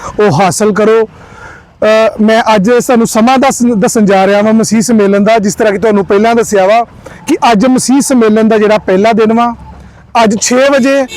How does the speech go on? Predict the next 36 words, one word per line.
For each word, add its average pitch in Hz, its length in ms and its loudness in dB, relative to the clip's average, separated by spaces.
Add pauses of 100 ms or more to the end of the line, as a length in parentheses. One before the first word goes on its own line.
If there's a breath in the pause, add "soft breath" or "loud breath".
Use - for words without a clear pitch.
(160)
ਸ਼ਾਮ 233 400 0
ਨੂੰ 262 160 0
ਜਿਹੜੀ 233 280 0
ਆ 247 60 2
ਪਹਿਲੀ, 262 600 0
ਪਹਿਲੇ 254 560 -2
ਦਿਨ 262 260 0
ਪਹਿਲੀ 285 380 0
ਪ੍ਰੇਅਰ 254 240 0
ਮੀਟਿੰਗ 214 300 0
ਜਿਹੜੀ 208 220 0
ਆ 208 80 2
ਸ਼ੁਰੂ 214 320 0
ਹੋਵੇਗੀ। 208 400 0 (340 loud breath)
ਤੇ 254 140 -2
ਇਹ 277 140 2
ਮਸੀਹ 311 300 0
ਸੰਮੇਲਨ 240 400 0
ਜਿਹੜਾ 214 260 2
ਵਾ, 220 180 0 (560 loud breath)
ਇਹ 277 40 4
ਲਗਾਤਾਰ 277 440 0
ਚਾਰ 233 300 0
ਦਿਨ 247 180 2
ਚੱਲੇਗਾ। 240 520 2 (480)
ਅੱਜ 220 140 2
ਵੀਰਵਾਰ 240 460 2
ਤੋਂ 254 140 0
ਲੈ 220 200 2
ਕੇ 233 280 0 (260 loud breath)
ਸ਼ੁੱਕਰਵਾਰ, 247 580 0
ਸ਼ਨੀਵਾਰ 233 560 0
ਤੇ 269 180 -2
ਐਤਵਾਰ 247 460 2
ਜਿਹੜਾ 208 280 2
ਵਾ, 208 200 2